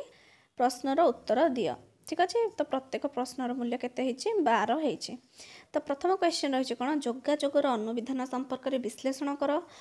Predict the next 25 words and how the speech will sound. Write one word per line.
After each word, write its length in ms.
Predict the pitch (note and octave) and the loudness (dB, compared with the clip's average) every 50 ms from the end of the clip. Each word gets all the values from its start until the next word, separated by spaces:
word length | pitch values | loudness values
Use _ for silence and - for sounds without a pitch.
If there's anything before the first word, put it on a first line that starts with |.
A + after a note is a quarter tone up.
| - - _ | -20 -14 _
ପୁଣି 180 | - D#4 D4+ D#4 | -2 0 2 6
ରହିଛି 400 | D#4 D4+ D4+ D4 D4 D4+ E4 E4+ | 6 6 6 6 4 2 2 2
ତାର 220 | E4+ - D4+ D4+ D#4 D#4 D#4 - - | 4 4 6 6 6 4 2 2 6
ଅରେ 300 | B3+ B3+ C#4 C#4 C#4+ C#4+ | 8 8 8 8 6 2
କ'ଣ 200 | C#4+ E4 E4 G#4 | 2 4 2 4
ନା, 140 | G#4 F#4+ E4 | 4 4 4
ଯୋଗାଯୋଗର 600 | C4+ C4 A#3 B3 B3 C4+ C4+ C4+ B3 B3 A#3+ C4 D#4+ G4+ | 2 2 0 0 0 0 0 0 0 0 2 4 4 6
ମୂଳ 340 | F4+ D4 C4 A#3+ B3 D4 D#4+ | 6 6 6 6 6 6 4
ତତ୍ତ୍ୱଟିକୁ 600 | - A#3+ A#3+ - - - D4+ D4+ - C#4 - D4+ | 4 2 0 0 -2 0 0 0 0 0 0 2
ଲେଖି 440 | C#4 A#3+ G3+ - - - D4+ F#4 F4+ | 2 2 0 -2 0 0 2 2 2
ସାମାଜିକ 540 | - - C4 G#3+ A3+ A#3+ A#3 C#4+ D4 D4 E4+ | 2 0 0 0 2 0 0 0 0 2 4
ଓ 140 | E4+ E4 | 4 4
ସାଂସ୍କୃତିକ 580 | D#4 - B3+ G#3+ A#3+ - - A#3+ A#3 - E4 - E4+ E4+ | 4 2 0 -4 -4 -4 -4 -4 -4 -4 -2 0 0 2
ଯୋଗାଯୋଗର 580 | C4+ A#3 A#3 C#4 A3+ A3+ A3 G3+ C4+ G#3 A3 C4+ G4 A#4 - - _ - - - - - - - - _ _ _ - | 2 2 2 2 2 2 2 0 0 2 4 4 4 2 0 -6 _ -20 -20 -20 -20 -20 -20 -20 -20 _ _ _ 0
ପଥାସିଦ୍ଧ 840 | A3+ A3+ - - - - F#4+ G4+ F#4+ - E4 C4 A#3+ - C#4+ E4+ G4 | 0 0 0 -2 2 6 6 6 6 6 2 0 2 4 6 6 6
ଚଳଣିକୁ 540 | G#4 - D#4 C4 A#3+ A#3 A#3 A#3+ - - E4 | 6 6 6 6 6 4 4 2 4 4 6
ଆଲୋଚନା 480 | D4 A#3 G#3 A3 - - G#3 A3+ C#4 | 6 6 4 2 0 -2 -2 0 0
କର। 320 | D#4+ - B3 A3+ G#3 A3 A#3 - _ _ - - - - - - - _ - | 0 2 2 2 2 2 -2 -4 _ _ -20 -20 -20 -20 -20 -20 -20 _ 2
ତାପରେ 320 | - C#4 C4+ C4+ - - B3 | 4 4 4 2 0 0 2
ରହିଛି 260 | A#3+ A#3+ A#3+ - C4+ | 2 2 2 0 -2
ଦଳଗତ 580 | A#3 A#3 G3 F#3 G3+ A#3 A#3+ B3 B3 B3 - | 0 0 2 4 4 2 2 0 -2 -2 -2
ଆଲୋଚନା 480 | A#3+ G#3 G3+ G#3+ A3 A3+ - B3 B3+ B3 | -2 0 0 -2 -4 -4 -4 -6 -6 -6
କହିଲେ 340 | B3 B3+ C4 C4 B3+ D4 E4 | -4 -6 -6 -2 -2 -2 -2
କ'ଣ 260 | E4+ - A3 G#3+ G#3+ G#3 | -2 -4 -8 -6 -6 -8
ବୁଝ? 260 | - G#3 G#3+ - A#3 | -8 -10 -10 -8 -8